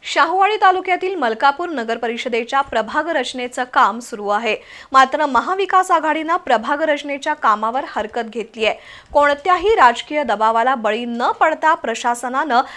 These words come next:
निपक्ष आणि पारदर्शकपणे प्रभाग रचना करावी, अशी मागणी महाविकास आघाडीनं मुख्याधिकाऱ्यांकडे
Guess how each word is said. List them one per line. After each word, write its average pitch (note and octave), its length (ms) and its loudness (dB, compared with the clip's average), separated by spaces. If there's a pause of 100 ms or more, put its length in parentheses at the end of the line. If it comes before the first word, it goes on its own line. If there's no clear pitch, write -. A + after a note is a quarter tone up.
(140)
निपक्ष F#4 580 0
आणि C4 180 2
पारदर्शकपणे C4+ 920 2
प्रभाग A#3+ 440 -4
रचना B3 360 -4
करावी, C4 420 0
अशी F4+ 220 -6
मागणी C#4 440 -2 (280)
महाविकास F4+ 640 -2
आघाडीनं B3 580 -2
मुख्याधिकाऱ्यांकडे A#3 1000 -4